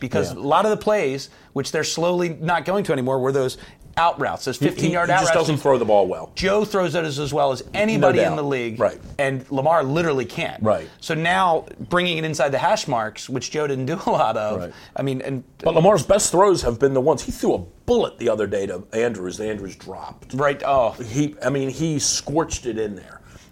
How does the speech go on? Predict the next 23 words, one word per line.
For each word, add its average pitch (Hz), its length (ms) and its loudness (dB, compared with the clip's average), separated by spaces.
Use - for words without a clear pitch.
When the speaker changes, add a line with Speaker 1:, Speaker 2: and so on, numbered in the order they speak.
Speaker 2:
Um, 98 440 0
and 131 220 2
his 190 220 0
best - 400 0
throws, 185 320 4
if 117 100 -8
you 147 80 0
look 139 140 0
at 135 60 -2
his 135 120 -4
five 123 300 0
games, 156 340 -4
his 175 140 -6
best - 380 -4
throws 175 320 2
have 120 180 -2
been 135 100 4
in 131 100 0
the 117 60 0
middle 151 380 2
of 135 80 2
the 120 60 -2
field. 113 420 -4